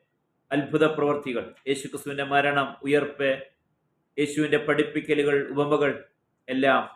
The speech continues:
കൊടാനകോടി ജനങ്ങളിലേക്ക് കൈമാറുന്നതിന് വേണ്ടി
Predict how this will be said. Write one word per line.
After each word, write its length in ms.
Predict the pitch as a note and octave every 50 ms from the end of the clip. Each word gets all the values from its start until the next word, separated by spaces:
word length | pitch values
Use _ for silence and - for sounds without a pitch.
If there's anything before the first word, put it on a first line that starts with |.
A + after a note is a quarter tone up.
| _ _ _ _ _ _ _ _ _ _ -
കൊടാനകോടി 560 | B2+ C3 C#3 C#3 C#3 C#3 C3+ C3+ C3+ C3 C3+ B2+
ജനങ്ങളിലേക്ക് 760 | C3 B2+ C3+ C3 C3+ C#3 C3 C3+ C3 C3 B2+ B2+ - C3+ C3 C3 C3 - - _ _ _ _ _ _ _ _ _ _ _
കൈമാറുന്നതിന് 680 | C#3+ D3+ F3 E3+ F3 D#3+ D#3+ D#3 D3+ D3 D3 C#3+ C#3+ C#3 C#3
വേണ്ടി 240 | C#3 C3 B2+ B2+